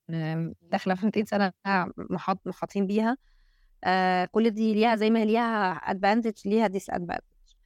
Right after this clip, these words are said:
آه، و-، وعلى فكرة it's not about cancer. على فكرة هو في diseases و autoimmune diseases كتيرة قوي موجودة في حياتنا. إحنا بس ال-، يعني يمكن الكانسر عشان، آه، على السوشيال ميديا وال-، واللي حوالينا كله مبينه قوي، فإحنا عندنا fear منه قوي. لكن على فكرة هو في diseases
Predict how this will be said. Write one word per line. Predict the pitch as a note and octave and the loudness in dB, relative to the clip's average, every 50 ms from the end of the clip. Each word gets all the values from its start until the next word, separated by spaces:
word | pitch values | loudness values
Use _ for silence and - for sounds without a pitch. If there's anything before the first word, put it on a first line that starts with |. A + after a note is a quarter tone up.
| _ _ _ _ - _ _ _ _ - - | _ _ _ _ -20 _ _ _ _ 0 2
آه، | F#3+ F#3+ F#3+ F#3+ F#3 F#3+ | 4 4 4 4 4 2
و-، | F#3 F#3+ G3 F#3 - - F#3 F#3+ | 2 2 2 2 2 2 0 0
وعلى | F#3 F#3 F#3 F#3 G3 G3 G3+ A3 | 0 0 0 2 2 2 2 2
فكرة | G#3+ - B3 - - C#4 B3+ A#3+ | 0 -4 -4 0 2 4 4 4
it's | G3+ - - - G#3+ A3 | 2 -2 -6 -6 -6 -2
not | - - A#3 | 0 2 2
about | A3+ A3 A3 A#3 - - | 4 2 2 2 0 -2
cancer. | G3+ G#3 A3 - G#3 G3 | -2 -2 -2 -2 0 0
على | F#3 F3+ F3 | 0 0 0
فكرة | - G3 - G#3 | -4 -6 -4 -2
هو | G3+ F#3+ | -2 -2
في | F#3 G#3+ | -2 -2
diseases | G3 G#3+ G#3 F3+ G3+ G#3 G3 G#3 G#3 F#3 | -2 -2 -2 0 0 0 0 0 0 0
و | F3+ - G3 | 0 -2 0
autoimmune | G#3+ G3+ F#3+ G3+ G3+ G3+ | 0 0 0 0 0 2
diseases | A3 G#3+ F#3 G3+ G3+ G3 G3+ - _ _ | 0 0 0 0 -2 -2 -4 -8 _ _
كتيرة | - - - F#3+ G3 | -8 -4 0 0 2
قوي | - - F3+ F3+ F#3+ F#3 F3+ F3 - - - | 2 2 0 0 0 -2 -2 -2 -4 -4 -6
موجودة | E3+ E3+ E3+ F3 F3+ F#3+ - | -4 -4 -4 -4 -2 -4 -4
في | - | -4
حياتنا. | - F3+ F#3 G3 G#3 G#3+ F#3+ | -2 -2 -2 -2 -2 -4 -4
إحنا | - - G3 | -4 -4 -4
بس | F#3 F#3+ - - - | -4 -4 -4 -4 -4
ال-، | G3 F#3 F3+ F3 - - | -4 -2 -4 -4 -6 -8
يعني | - F3+ E3+ E3+ F3 | -6 -4 -4 -2 -2
يمكن | F#3+ G3 - G3+ | -2 -2 -2 -2
الكانسر | F#3 F3+ - G3 G3+ G3 - F3 | -2 -2 -2 -2 -2 -2 -4 -4
عشان، | E3 F3 - F#3 F#3 F#3+ F#3 - _ _ _ _ _ _ _ _ _ _ _ - | -4 -4 -4 -4 -6 -6 -6 -10 _ _ _ _ _ _ _ _ _ _ _ -2
آه، | - F3+ F3+ F3+ F3 F3 E3+ E3+ E3+ E3 E3 E3 - - - - - | 0 2 2 2 2 2 2 0 0 0 -2 -2 -4 -6 -8 -6 -4
على | - | -4
السوشيال | F#3+ - - - B3 A#3+ A#3 - - G#3 F#3+ G3+ | -4 -4 -2 0 0 0 0 0 0 0 0 0
ميديا | G3 G3 F#3+ E3+ E3 G3+ G3 F#3+ F#3 | 0 -2 -2 -2 -2 0 2 2 2
وال-، | F3+ F3+ F#3 F3+ F3 F3 E3+ F3 F3 F3+ | 2 2 0 0 -2 -2 -4 -6 -6 -6
واللي | F3 F3+ F3 E3+ F#3 | -4 -2 -2 -2 -2
حوالينا | - E3+ F3 F#3 F#3 F#3+ G#3 A3 G#3+ | 0 0 0 0 2 2 2 0 -2
كله | - - G#3 G#3+ G#3 G3+ | -2 -2 0 0 0 0
مبينه | F#3 F#3+ F#3 F#3+ F#3 G3 F#3+ G3 G3 G3+ G3+ A3 G#3 | 0 0 0 0 2 2 2 2 2 2 2 0 0
قوي، | - F#3+ G3 G3+ G#3+ | 0 0 0 0 -2
فإحنا | G3+ - F#3+ - G#3+ F#3+ | -2 -4 -6 -6 -4 -4
عندنا | F3 F3 F#3+ G3 G3 F#3+ | -4 -2 -2 -2 -2 -2
fear | - - G3+ F#3+ | -2 0 0 0
منه | G3 F#3+ F#3+ F#3+ F3+ | 2 0 0 -2 0
قوي. | - G3+ G3 G#3 G#3 | 0 0 0 0 0
لكن | G3 - - F#3+ F#3 F#3 | -2 -4 -4 -2 -2 0
على | F3+ F3+ F3+ | -2 -2 -2
فكرة | - G3 G3+ G#3+ G3+ | -4 -4 -2 -2 -2
هو | G3 F#3 | -2 -2
في | - - G3 | -4 -4 -4
diseases | F#3 G3+ F#3 F#3+ G#3 G#3 F3+ F3+ F#3 D#3+ | -4 -2 -2 0 0 0 0 0 -2 -2